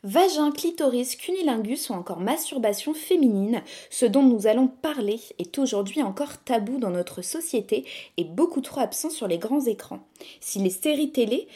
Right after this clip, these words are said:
nous offrent une vision progressiste et féministe au sein des sexualités, et on insiste sur le pluriel, au cinéma, les sexualités sont dans la plupart des cas au singulier. Hétéronormée, blanche, faite par les hommes et pour les hommes,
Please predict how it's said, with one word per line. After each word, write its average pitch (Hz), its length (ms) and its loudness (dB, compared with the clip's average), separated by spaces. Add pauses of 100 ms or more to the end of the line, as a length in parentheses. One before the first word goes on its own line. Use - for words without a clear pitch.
(120)
nous 214 220 2
offrent 254 220 6
une 214 100 2
vision 196 300 -4
progressiste 269 760 0
et 202 60 4
féministe 262 640 4
au 202 60 2
sein 190 340 -4
des 190 260 0
sexualités, 196 840 0
et 196 120 -2
on 190 140 0
insiste 202 480 -2
sur 190 180 -10
le 180 120 -2
pluriel, 226 580 -2 (260)
au 214 80 6
cinéma, 214 540 2 (100)
les 214 160 0
sexualités 277 640 0
sont 254 160 -6
dans 185 100 -2
la 165 120 -4
plupart 269 480 -6
des 185 120 -2
cas 208 260 -8 (200)
au 180 80 0
singulier. 208 640 0 (540)
Hétéronormée, 262 1000 4
blanche, 214 600 2
faite 254 280 4
par 220 200 0
les 190 240 0
hommes 240 280 4
et 170 100 -2
pour 320 280 -6
les 190 220 2
hommes, 214 260 4